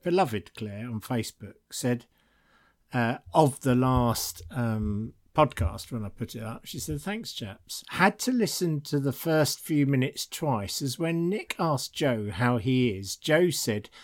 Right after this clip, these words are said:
'Back at Anchor Lake still.' And I thought, 'Have I missed something? Is Joe on holiday <laughs> again at Anchor Lake?' But then he went on to say that both are getting better. So on second hearing, Joe was saying, 'Back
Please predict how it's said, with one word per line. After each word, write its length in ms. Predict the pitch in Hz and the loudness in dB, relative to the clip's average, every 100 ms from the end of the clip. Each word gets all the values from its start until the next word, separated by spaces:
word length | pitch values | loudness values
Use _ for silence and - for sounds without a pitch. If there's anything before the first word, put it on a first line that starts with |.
| - - _ - | -20 -20 _ 4
'Back 260 | 135 - | 4 4
at 140 | 196 - | -4 0
Anchor 400 | 127 117 123 156 | 0 0 0 -2
Lake 460 | 165 220 240 - - | -2 -2 -2 -6 -8
still.' 460 | - - 98 101 - _ _ _ _ _ _ | -6 -6 -8 -12 -20 _ _ _ _ _ _
And 120 | 123 165 | -4 0
I 140 | 226 | 0
thought, 400 | 147 110 98 - - | -2 -8 -10 -12 -6
'Have 180 | 143 156 | -4 -2
I 120 | 208 | -2
missed 340 | 269 - - | -4 -4 -6
something? 440 | - 104 90 113 117 | -6 -6 -6 -8 -4
Is 140 | 123 | -4
Joe 280 | - 151 135 | -4 0 0
on 140 | 131 120 | 2 2
holiday 440 | 190 196 120 113 - | 4 4 4 2 2
<laughs> 120 | - | 0
again 480 | 104 - 104 143 - - - - | 0 -4 0 0 0 -8 -6 -2
at 160 | 160 - | 0 4
Anchor 400 | 139 131 - 131 | 4 4 4 2
Lake?' 540 | 131 117 - - - - 127 113 - 113 107 - | 2 0 -2 -8 -10 -12 -10 -10 -10 -10 -10 -2
But 100 | 160 | 4
then 140 | 156 160 | 6 6
he 80 | 160 | 8
went 220 | 147 143 | 8 8
on 120 | 147 | 6
to 80 | 120 | 4
say 200 | - 143 | 6 6
that 180 | 139 - | 6 6
both 260 | 139 131 143 | 6 6 4
are 40 | |
getting 300 | 143 - 135 | 2 2 4
better. 400 | 143 131 - 104 | 4 2 0 -4
So 220 | - 135 | -2 2
on 100 | 120 | 2
second 380 | - 147 151 123 | 2 0 2 2
hearing, 300 | 120 113 117 | 2 2 2
Joe 200 | 123 117 | 4 4
was 140 | 110 | 2
saying, 260 | - 120 113 | 2 0 2
'Back 380 | 117 120 - | 4 4 2